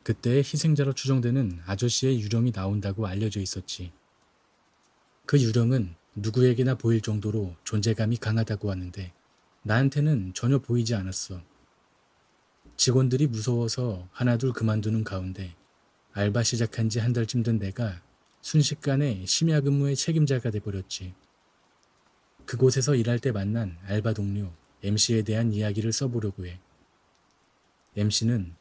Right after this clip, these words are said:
굉장한 헤비스모커였어. 아직까지도 그 이상으로 담배를 좋아하는 사람을 본 적이 없어.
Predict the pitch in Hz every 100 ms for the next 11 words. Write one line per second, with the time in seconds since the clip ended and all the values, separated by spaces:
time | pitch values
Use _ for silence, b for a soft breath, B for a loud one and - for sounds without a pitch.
0 | - 110 110 117 123 123 156 151 131 120
1 | - 101 92 - 92 87 _ _ _ _
2 | _ _ _ _ _ _ _ _ - 101
3 | 110 - 101 104 117 95 - _ - 143
4 | 131 120 131 135 135 120 107 120 123 -
5 | 107 110 113 113 110 104 110 92 87 -
6 | 107 101 98 101 - - 90